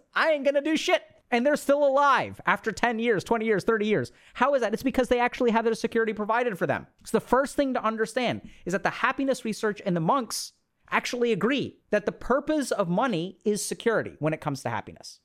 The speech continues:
The second thing to understand is that if we look at happiness, there's a difference between gaining happiness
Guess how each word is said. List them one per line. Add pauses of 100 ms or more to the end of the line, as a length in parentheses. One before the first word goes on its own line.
(100)
The
second
thing
to
understand
is
that (140)
if
we
look
at
happiness, (160)
there's
a
difference
between
gaining
happiness